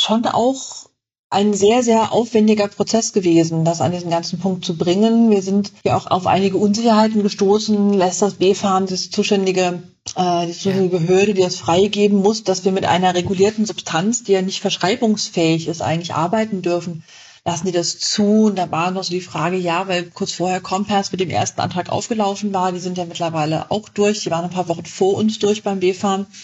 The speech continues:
Speaker 1: dass es einfach noch sehr kritisch war, was passiert da und auch das Thema Förderung, sind wir jetzt auf private Gelder angewiesen? Äh,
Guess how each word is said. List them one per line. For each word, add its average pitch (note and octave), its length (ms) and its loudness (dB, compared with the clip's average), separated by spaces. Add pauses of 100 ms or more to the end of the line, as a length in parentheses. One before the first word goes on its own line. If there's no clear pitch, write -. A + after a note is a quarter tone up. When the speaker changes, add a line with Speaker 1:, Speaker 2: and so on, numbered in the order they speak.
(300)
Speaker 1:
dass F#3+ 180 -2
es F#3+ 120 -2
einfach F#3 320 -2
noch G3 120 -2
sehr F#3+ 140 0
kritisch G#3 360 -6
war, F#3+ 140 0
was F#3+ 140 -4
passiert G3 460 -4
da G#3 200 2
und G3+ 100 0
auch E3 160 -4
das F#3 140 -6
Thema F3 240 -4
Förderung, G3+ 720 0
sind F#3+ 180 -4
wir F#3+ 60 2
jetzt E3+ 180 -2
auf F3 120 -6
private F3 360 -2
Gelder G3+ 300 0
angewiesen? F#3+ 1120 -2
Äh, F3+ 380 -2